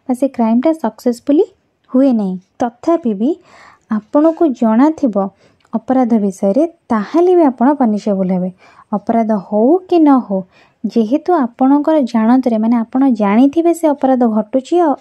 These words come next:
ଆପଣଙ୍କୁ ଜଣାଥିବ ସେ ଅପରାଧ ଉପରେ, ସେଥିପାଇଁ ବି ଆପଣ punishable ହେବେ କମ୍ ସେ କମ୍ ତିନି ବର୍ଷର କାରାଦଣ୍ଡ। ତା ଛଡ଼ା fine ବି ଲାଗିପାରେ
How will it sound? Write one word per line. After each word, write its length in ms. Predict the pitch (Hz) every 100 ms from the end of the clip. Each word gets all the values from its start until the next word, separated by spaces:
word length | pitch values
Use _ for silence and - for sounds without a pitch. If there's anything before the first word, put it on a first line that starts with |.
| 226
ଆପଣଙ୍କୁ 400 | 233 247 254 262
ଜଣାଥିବ 500 | 226 226 269 294 262 226
ସେ 140 | -
ଅପରାଧ 380 | 202 196 202 202
ଉପରେ, 280 | 196 - 254 403 - - - _ _ -
ସେଥିପାଇଁ 540 | 214 - 320 339 247
ବି 160 | 220 359 - - - 226
ଆପଣ 300 | 226 226 226
punishable 680 | 220 214 214 226 247 247 247
ହେବେ 160 | 269 339 339
କମ୍ 220 | 233 214 214
ସେ 200 | - 320
କମ୍ 180 | 320 311
ତିନି 260 | 277 233 226
ବର୍ଷର 300 | 214 214 220
କାରାଦଣ୍ଡ। 480 | 220 208 196 190 190 185 - _ _ _ -
ତା 80 | 208
ଛଡ଼ା 260 | 208 262 294
fine 420 | 285 - 214 240
ବି 100 | 254
ଲାଗିପାରେ 540 | 226 208 185 185 196